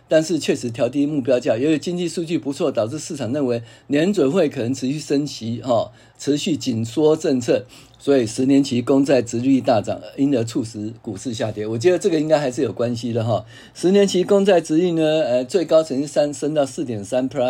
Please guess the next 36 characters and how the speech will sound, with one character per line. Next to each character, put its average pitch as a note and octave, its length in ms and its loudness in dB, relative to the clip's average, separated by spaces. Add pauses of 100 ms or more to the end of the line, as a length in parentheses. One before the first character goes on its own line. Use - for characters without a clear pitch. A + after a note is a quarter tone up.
(300)
三 D3 300 0
percent B2+ 320 -4
以 A2 100 -4
上 G2+ 300 -2
哈。 A2 180 -2 (300)
那 E3 160 0
大 F#3+ 120 6
家 F#3+ 60 6
都 G3 80 6
知 F#3+ 180 -4
道， E3 260 4 (260)
十 F#3 200 0
年 G#3 140 4
期 G3+ 140 -2
公 G3+ 180 4
债 F#3+ 140 4
殖 D#3 180 -2
利 F#3 200 -2
率 E3+ 40 -4
上 E3 300 0
升 F3 260 0
的 D3+ 220 0
话， C#3 500 4
就 C#3 440 2
是 C#3+ 460 -2
无 C3+ 180 -2
风 E3 340 -4
险 A2+ 240 -6
的 A#2+ 140 -4
市 D3+ 180 -8
场 A#2+ 180 -8
本 A2 240 -8
益 C3+ 80 -2
比 G2 140 -12
下 G2+ 260 -4
跌。 F#2 220 -16